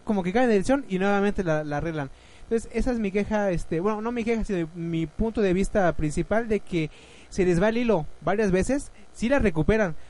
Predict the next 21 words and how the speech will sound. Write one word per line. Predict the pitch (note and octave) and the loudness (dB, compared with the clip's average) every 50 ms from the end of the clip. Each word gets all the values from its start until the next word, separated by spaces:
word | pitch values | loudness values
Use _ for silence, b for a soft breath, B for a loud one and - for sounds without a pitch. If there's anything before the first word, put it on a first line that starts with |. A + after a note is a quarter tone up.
| B B B | B B B
pero | - F3 E3+ E3 - - | 4 6 6 6 4 0
que | - | -4
se | - F3+ | -2 0
les | E3 E3+ D#3+ | 0 0 2
vaya | F3 G#3+ A#3 A#3+ B3 A3+ | 2 2 2 2 2 2
el | G#3+ G#3 | 2 0
hilo | G#3+ G#3+ A3 G#3+ F3+ | 0 0 0 2 0
a | D#3 D3+ D#3+ | 0 -2 -2
una | F#3 A3 A3 | -4 -4 -2
producción | - E3+ D#3 C#3+ - G3 G3+ G3+ | -2 -2 -2 -4 -6 -10 -8 -6
de | G3 | -4
este, | G3 - G#3+ F3+ | -4 -4 -4 -8
de | - - C#3+ E3 | -8 -6 -4 -2
este | - - F#3+ | 0 0 0
calibre | - E3+ D3+ C#3+ D#3 F3 F3 | 0 0 2 4 4 4 4
de | E3 D3+ C#3+ C#3 | 4 2 0 -2
millones | C#3+ D3+ D3 C#3 D3+ E3+ F3 F#3 G3 F#3 D#3 | -2 -4 -4 -2 -2 -2 -2 -2 -4 -2 -2
de | D3 | -2
dólares | C3+ C#3 D3 D#3+ E3 D#3+ D#3 D#3 D3+ D3 - - | 0 -2 -2 -2 -2 -2 -4 -4 -6 -10 -12 -10
con | - C3+ C3+ | -8 -8 -6
un | D#3 E3+ F3+ F3+ F3+ | -6 -6 -6 -6 -8